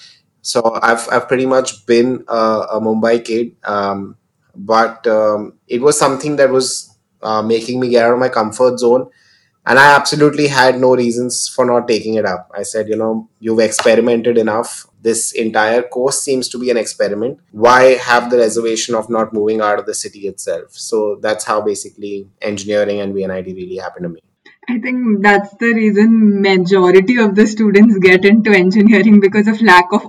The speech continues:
Speaker 2: opposition.
Speaker 1: Yeah, yeah. Like, I, I didn't know, uh, what are the other things that I could have possibly done.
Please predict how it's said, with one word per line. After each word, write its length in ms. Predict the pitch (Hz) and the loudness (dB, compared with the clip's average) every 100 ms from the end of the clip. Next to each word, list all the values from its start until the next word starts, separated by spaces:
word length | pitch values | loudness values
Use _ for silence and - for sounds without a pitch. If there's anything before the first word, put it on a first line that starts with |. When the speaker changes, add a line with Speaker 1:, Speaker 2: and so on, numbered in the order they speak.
| 202 180 | -4 -2
Speaker 2:
opposition. 680 | 180 190 190 208 190 285 - _ - | 2 4 4 2 -4 -6 -12 _ -2
Speaker 1:
Yeah, 460 | 117 131 131 101 87 - - - | 4 8 8 6 2 -8 -18 -6
yeah. 300 | 110 117 107 | 2 4 4
Like, 200 | 110 120 | 4 4
I, 220 | 156 165 147 | 4 4 4
I 60 | 165 | 6
didn't 200 | 190 208 | 6 8
know, 360 | 196 208 196 - | 8 8 6 4
uh, 160 | 135 131 | 4 8
what 180 | 135 | 8
are 60 | 147 | 8
the 120 | 165 | 6
other 180 | 147 160 | 4 4
things 220 | 156 151 | 0 4
that 120 | 156 | 6
I 80 | 151 | 6
could 120 | 143 | 6
have 140 | 147 147 | 4 2
possibly 480 | 117 - 127 135 117 | -2 -2 0 2 2
done. 340 | 107 85 | 0 -2